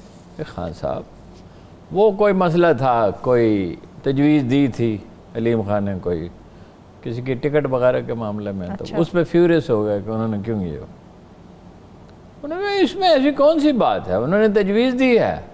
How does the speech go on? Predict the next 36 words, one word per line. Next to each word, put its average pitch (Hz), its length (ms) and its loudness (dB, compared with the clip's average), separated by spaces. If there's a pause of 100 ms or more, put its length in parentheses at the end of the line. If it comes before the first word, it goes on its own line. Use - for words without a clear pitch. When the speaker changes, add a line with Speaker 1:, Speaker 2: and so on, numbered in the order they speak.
(220)
Speaker 1:
आप 143 220 0
उनको 165 240 0
बता 160 340 2
दें 165 300 -2
कि 160 100 -6
इस 147 100 -6
तजवीज़ 160 340 0
पे 175 60 -2
अमल 170 240 -2
करना 175 240 -4
मुश्किल 202 400 -2
है।" 269 100 -10 (140)
Speaker 2:
ठीक। 202 200 -4 (1200)
Speaker 1:
और 262 100 -4
लोगों 262 240 2
को 370 100 -2
साथ 302 440 2
लेके 156 260 2
चलना 87 340 -2
होता 80 320 -6
है। - 360 -8 (1300)
मगर 151 240 2
साथ 180 400 2
लेके 247 300 4
चलने 190 360 2
का 190 80 4
मामला 156 380 2
ये 147 220 4
है 98 380 -2 (800)
कि 147 60 -2
पहले 196 360 4
जहांगीर 180 440 2
तरीन 185 260 2
को 185 100 2
फारिग 165 300 2
किया। 151 280 0